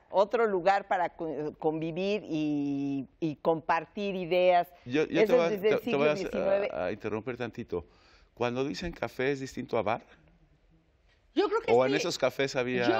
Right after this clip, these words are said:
Speaker 3: había
Speaker 2: había
Speaker 3: bar también,
Speaker 2: alcohol?
Speaker 3: había
Speaker 1: Ajá,
Speaker 3: bar.
Speaker 1: sí, yo
Speaker 3: Yo
Speaker 1: supongo
Speaker 3: creo que
Speaker 1: podían
Speaker 3: estamos hablando de los cafés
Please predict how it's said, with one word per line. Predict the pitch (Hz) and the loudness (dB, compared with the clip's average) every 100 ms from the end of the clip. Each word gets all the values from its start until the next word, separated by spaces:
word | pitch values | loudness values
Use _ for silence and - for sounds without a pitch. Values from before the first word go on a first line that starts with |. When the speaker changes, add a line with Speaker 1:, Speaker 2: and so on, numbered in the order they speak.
| - | 2
Speaker 3:
había | 101 104 | 0 0
Speaker 2:
había | 117 120 | 0 2
Speaker 3:
bar | 120 104 98 | 2 0 0
también, | 226 214 190 143 | -2 -2 0 0
Speaker 2:
alcohol? | 113 98 | 0 -4
Speaker 3:
había | 123 151 151 | -2 0 0
Speaker 1:
Ajá, | 143 160 147 | 2 0 0
Speaker 3:
bar. | - | -4
Speaker 1:
sí, | - 147 - - | -12 -12 -14 -10
yo | 180 | -10
Speaker 3:
Yo | |
Speaker 1:
supongo | 196 175 349 320 | -8 -2 -2 0
Speaker 3:
creo | - | -4
que | 440 | 0
Speaker 1:
podían | 330 294 330 | 0 0 -2
Speaker 3:
estamos | - | -2
hablando | 311 254 285 277 | -4 -4 -4 -2
de | |
los | 220 - | -4 -4
cafés | 214 202 226 220 | -6 -4 -4 -6